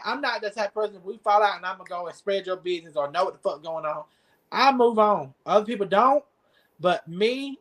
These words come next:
when it comes to me, just know that I'm gonna move on. And you don't have to worry about that for me.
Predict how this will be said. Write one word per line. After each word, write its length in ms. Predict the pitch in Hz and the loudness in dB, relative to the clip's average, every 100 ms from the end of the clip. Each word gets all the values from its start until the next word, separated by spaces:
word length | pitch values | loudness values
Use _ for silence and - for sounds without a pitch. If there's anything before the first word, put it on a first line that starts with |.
| _ _ _ | _ _ _
when 200 | 156 196 | -4 -4
it 100 | 185 | 0
comes 240 | 214 208 | 0 0
to 60 | 202 | 0
me, 260 | 208 202 156 | -2 -4 -6
just 200 | 180 185 | -6 -4
know 200 | 185 180 | 0 0
that 120 | - - | 0 2
I'm 220 | 170 185 | 2 2
gonna 180 | 170 147 | -2 -2
move 240 | 143 131 | -2 -2
on. 260 | 120 110 98 _ _ _ _ _ | -2 -4 -10 _ _ _ _ _
And 200 | 156 156 | -6 -2
you 60 | 170 | 0
don't 100 | 180 | 2
have 100 | 156 | 0
to 80 | 139 | -2
worry 260 | 131 175 180 | 2 2 4
about 200 | 151 127 | 2 0
that 200 | 135 - | -4 -4
for 100 | 123 | -10
me. 280 | 123 110 | -8 -10